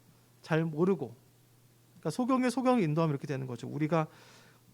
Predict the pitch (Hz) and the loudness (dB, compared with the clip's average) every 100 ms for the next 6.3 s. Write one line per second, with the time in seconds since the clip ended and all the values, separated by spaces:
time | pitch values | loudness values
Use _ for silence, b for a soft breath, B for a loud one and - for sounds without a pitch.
0 | - - 185 220 240 240 185 185 214 214 | -8 2 6 8 10 8 8 8 8 6
1 | 202 185 135 139 156 135 117 131 143 143 | 6 6 4 4 4 4 0 0 0 -2
2 | 127 190 175 160 147 - 135 143 139 - | -2 0 2 0 -2 -4 -2 -4 -4 -6
3 | 127 117 117 160 123 - - b b b | -4 -4 -4 -4 -4 -10 -20 b b b
4 | - 240 156 156 196 190 262 277 202 - | -2 0 0 -2 0 0 2 2 2 2
5 | 151 220 - - 160 170 - 156 160 156 | 2 2 -2 -2 2 2 2 0 2 2
6 | 151 175 | 2 2